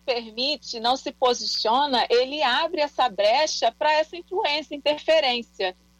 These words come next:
né? Ele é que pode virar essa chave, né?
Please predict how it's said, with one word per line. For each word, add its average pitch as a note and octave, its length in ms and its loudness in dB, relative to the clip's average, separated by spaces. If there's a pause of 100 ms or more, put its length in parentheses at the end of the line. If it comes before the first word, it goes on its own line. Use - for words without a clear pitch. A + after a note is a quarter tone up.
(140)
né? A3 260 2
Ele D#4+ 380 4
é C#4 260 2
que D#4 240 -4 (140)
pode C4+ 300 0
virar C#4+ 340 0
essa E4+ 220 -4
chave, G#3 540 -2
né? G#3+ 220 -2